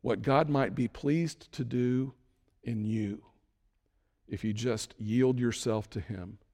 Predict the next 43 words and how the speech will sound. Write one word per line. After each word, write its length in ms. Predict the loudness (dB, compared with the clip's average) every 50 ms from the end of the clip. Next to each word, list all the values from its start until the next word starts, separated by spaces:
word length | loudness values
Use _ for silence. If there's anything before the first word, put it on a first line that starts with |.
| _ _ _ _ _ _ _ _ _ _ _ _
and 140 | -8 -4 0
offer 320 | 2 2 2 2 0 -2
yourself 580 | -2 -2 -6 -8 -8 -8 -8 -8 -8 -8 -10 -12
and 120 | -12 -8
say, 180 | -6 -4 -4 -2
"God, 300 | -2 0 0 0 0 -2
just 260 | -4 -8 -8 -8 -4
use 320 | -2 0 2 2 0 0
me 260 | -4 -6 -6 -6 -8 -10 _ _ _ _ _ _ _ _ _ _ _ _ _ _
in 120 | -6 -2
any 180 | 0 2 2 4
way 200 | 6 6 6 6
that 140 | 4 2 0
you 140 | -2 -6
can." 360 | -6 -6 -8 -8 -8 -10 -14 -18 _ _ _ _ _ _ _
There 140 | -2 0 0
are 100 | 0 0
people 460 | 0 0 0 0 4 6 6 8 8
in 140 | 8 6 6
your 180 | 6 4 4 4
world, 460 | 4 4 2 2 2 0 -4 -10 -16 -20 _ _ _ _ _ _ _ _ _ _ _ _ _ _ _ _ -20 _
people 280 | 0 2 2 2 2 6
that 180 | 6 6 8 8
you 160 | 8 8 8
are 80 | 8
close 420 | 4 0 0 2 4 4 4 2 -4
to, 300 | -6 -6 -6 -6 -6 -10 -14 _ _ _ _ _ _ _ _ _ _ -14 -6
people 320 | -4 -4 0 2 2 4
that, 200 | 6 6 4 4 2 -6 -20 _ _ -6
that 140 | -6 -4 -2
matter 560 | 0 2 4 4 4 6 6 6 6 6 4
to 180 | 4 2 -2 -2
you, 320 | 0 0 0 -2 -2 -4 -4
people 340 | 0 0 0 2 2 4 4
of 100 | 4 4
great 300 | 4 6 6 6 6 4
significance, 680 | 0 -2 -2 0 0 0 0 0 -2 -2 -2 -6 -6 -6 -4
and 220 | -2 0 0 2
those 180 | 2 2 0 0
people 460 | -2 -2 -2 -2 -2 -2 -2 -2 -2
know 440 | 0 0 0 0 0 0 2 2 2
other 200 | 2 2 0 0
people. 480 | -2 -4 -6 -6 -6 -6 -8 -10 -10